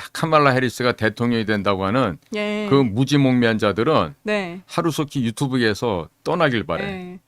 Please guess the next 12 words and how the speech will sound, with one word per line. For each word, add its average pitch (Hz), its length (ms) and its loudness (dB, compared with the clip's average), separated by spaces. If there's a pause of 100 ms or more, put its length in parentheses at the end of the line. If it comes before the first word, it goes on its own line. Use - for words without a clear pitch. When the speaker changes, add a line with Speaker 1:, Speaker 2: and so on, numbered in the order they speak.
(280)
Speaker 1:
예? 139 100 2
Speaker 2:
그 190 120 -6
사실은 339 540 0
Speaker 1:
예. - 40 -6
Speaker 2:
지금 254 540 0
같이 208 560 -2
Speaker 1:
예. 196 60 -2
Speaker 2:
또 175 80 -4
긴박한 269 720 -4
시간에 240 480 -2
Speaker 1:
그러니까요. 101 560 0 (420)
Speaker 2:
네, 185 320 -10